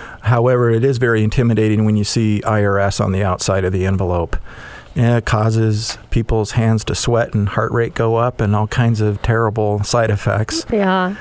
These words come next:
Speaker 1: The best thing you can do is open the letter.
Speaker 2: Mm-hmm.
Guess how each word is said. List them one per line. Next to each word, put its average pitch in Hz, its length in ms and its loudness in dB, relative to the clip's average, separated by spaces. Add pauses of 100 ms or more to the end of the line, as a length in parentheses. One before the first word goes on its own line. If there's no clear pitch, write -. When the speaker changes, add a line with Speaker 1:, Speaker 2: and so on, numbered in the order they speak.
(200)
Speaker 1:
The 127 220 2
best 156 480 0
thing 143 180 2
you 131 120 2
can 127 220 0
do 117 600 2
is 107 600 0 (260)
open 113 640 0 (320)
the 127 100 2
letter. 104 500 0
Speaker 2:
Mm-hmm. 185 560 0